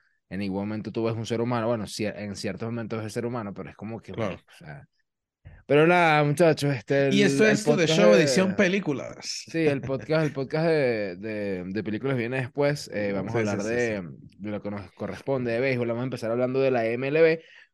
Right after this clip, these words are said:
Speaker 1: porque, eh, mi querido equipo de Boston firmó a el tercera base que desecharon los Dodgers de Los Ángeles. Y lo digo de esa manera, no, no de manera peyorativa ni nada por, por, por decirlo así, de que dijera, "No, bueno, pero que están agarrando un desecho".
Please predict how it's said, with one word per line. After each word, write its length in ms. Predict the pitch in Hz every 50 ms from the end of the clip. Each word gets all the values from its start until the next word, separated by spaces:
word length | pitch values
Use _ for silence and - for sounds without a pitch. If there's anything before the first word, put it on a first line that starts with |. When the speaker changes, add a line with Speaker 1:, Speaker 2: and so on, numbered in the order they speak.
| _ _ _
Speaker 1:
porque, 560 | - 185 185 185 175 156 151 170 185 190 170 -
eh, 400 | 147 143 139 135 135 127 127 120
mi 240 | 113 117 135 175 202
querido 320 | 196 175 170 170 170 165 151
equipo 300 | 147 160 156 - 156 151
de 60 | 143
Boston 440 | 123 113 101 - - 117 113 117 -
firmó 540 | 156 160 147 135 120 113 113 113 - - _
a 280 | - 135 139 135 101 139
el 80 | 127
tercera 320 | - 127 117 127 131 131 135
base 360 | 123 107 104 - - 113 -
que 220 | - 120 123 127
desecharon 680 | 127 123 117 - - - 113 95 95 92 98 104 107 107
los 180 | 113 120 123 117
Dodgers 420 | 110 101 101 95 104 107 104 -
de 100 | - 98
Los 160 | 90 90 - 160
Ángeles. 580 | 175 175 143 113 95 - - - 98 - - - - - - -
Y 240 | - - - - 101
lo 80 | 107
digo 200 | 110 113 110 127
de 100 | 139 139
esa 120 | 131 135 143
manera, 460 | 143 151 156 151 151 151 170 185 175
no, 200 | 143 117 104 104
no 240 | 101 101 98 98 98
de 80 | 104
manera 380 | 107 113 110 104 98 98 107 110
peyorativa 440 | 98 117 110 110 104 98 107 110 113
ni 80 | 127 131
nada 340 | 127 131 135 135 135 135 -
por, 200 | 135 139 123 -
por, 360 | - 135 131 135 139 135 127
por 160 | - 123 117
decirlo 320 | 123 127 - 160 151 156 156
así, 180 | 151 180 165 165
de 180 | 165 165 143
que 100 | 107 110 101
dijera, 340 | 95 95 95 95 95 92 123
"No, 180 | 190 226 214
bueno, 260 | 208 196 165 117 98
pero 200 | 82 104 104 104 -
que 140 | - 113 110
están 300 | 98 - - 113 117 123
agarrando 380 | 127 123 117 113 117 123 135
un 80 | 143 147
desecho". 380 | 147 147 151 160 190 - -